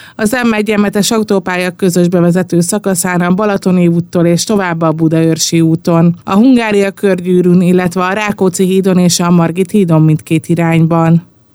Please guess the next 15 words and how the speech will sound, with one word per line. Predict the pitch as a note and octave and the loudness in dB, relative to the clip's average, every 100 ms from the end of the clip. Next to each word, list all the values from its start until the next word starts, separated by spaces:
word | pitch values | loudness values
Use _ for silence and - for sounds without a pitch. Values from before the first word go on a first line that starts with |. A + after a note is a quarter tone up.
| _ _ _ | _ _ _
Egyirányosították | A3+ A#3 A3 G#3+ A3 G#3+ A#3+ A3+ A#3 A3 G#3 G#3 | -8 -2 -2 0 0 0 0 0 -2 -2 -6 -4
a | G3+ | -2
hatodik | G3+ G3 F#3 F#3+ | -2 -2 -2 -2
kerületben | - A3 G3 F3+ E3 E3 | -2 0 0 0 -2 0
az | E3 F3 | 0 0
Izabella | E3+ E3+ F3 F3 F3+ F3+ | -2 0 0 -2 0 -2
utcát, | F3 F3 F#3 F3 F3+ - - - | -2 -6 -6 -4 -6 -10 -20 -10
a | G#3 A3 | -6 -4
Podmanicki | A3+ G#3 G3+ G3+ G3+ - | -2 0 0 0 -2 0
utcától | A3+ A3 A#3 G3 G3 F#3 | 0 0 -2 -4 -2 -2
a | F#3 | -2
Szondi | - F#3 F3+ F#3 | -2 0 2 2
utcáig | G#3 G#3 F#3+ E3+ E3+ | 0 -2 -4 -2 0
burkolatfelújítás | D#3+ E3 D#3+ E3+ E3 E3+ F3+ E3+ E3 E3+ F3 E3+ E3 - | 0 -2 -2 -2 -2 -2 -4 0 2 0 -2 -2 -2 0
miatt. | E3+ E3+ E3+ F3 - | 0 2 -2 -6 -14